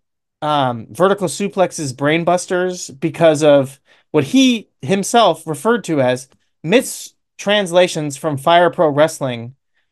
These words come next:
where they called the vertical suplex a brainbuster, but it's not really a brainbuster. And so to be the guy who, like, picks that out and fucking is just shitty about it towards Excalibur,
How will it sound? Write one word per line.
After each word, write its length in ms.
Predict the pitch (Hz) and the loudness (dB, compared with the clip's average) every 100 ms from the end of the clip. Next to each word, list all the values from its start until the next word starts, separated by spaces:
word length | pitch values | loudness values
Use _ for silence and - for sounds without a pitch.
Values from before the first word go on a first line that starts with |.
| - | 0
where 140 | 160 | 2
they 160 | 160 156 | 4 0
called 540 | - 165 156 151 135 - | 2 6 6 4 -2 -6
the 80 | |
vertical 320 | 135 165 160 151 | 0 0 0 -4
suplex 420 | 160 156 151 143 | -6 -2 -2 -2
a 60 | |
brainbuster, 560 | 135 151 156 143 135 139 | -4 -2 0 0 -2 -6
but 100 | 127 | -6
it's 120 | 123 | -6
not 160 | 151 117 | -4 -2
really 180 | 135 131 | -2 -2
a 60 | |
brainbuster. 640 | 120 135 135 113 - - - _ _ _ _ _ - | -2 -2 -2 -4 -10 -18 -20 _ _ _ _ _ 0
And 180 | 196 196 | 0 2
so 340 | 220 202 190 - | 4 6 4 2
to 120 | 214 | 0
be 300 | 165 233 294 | 4 6 6
the 100 | 247 | 4
guy 580 | 190 196 202 180 139 135 - | 4 4 4 4 2 -4 -6
who, 240 | - 202 | -2 2
like, 340 | 180 165 156 - | 4 4 2 -8
picks 280 | - 240 - | -4 -4 0
that 220 | 180 185 | 2 2
out 280 | 180 196 190 | 2 0 0
and 200 | 151 143 | -4 -4
fucking 540 | 135 180 175 143 131 _ _ _ - | -2 -2 -4 -8 -10 _ _ _ -4
is 180 | 160 | -4
just 320 | 135 180 - - | 0 -2 -2 -6
shitty 420 | - 175 185 208 | 0 2 4 2
about 240 | 202 202 | 2 2
it 180 | 208 208 | 2 -2
towards 260 | - 180 156 | -2 -2 -2
Excalibur, 760 | 139 - 151 180 190 202 220 | -4 0 2 2 2 -2 -4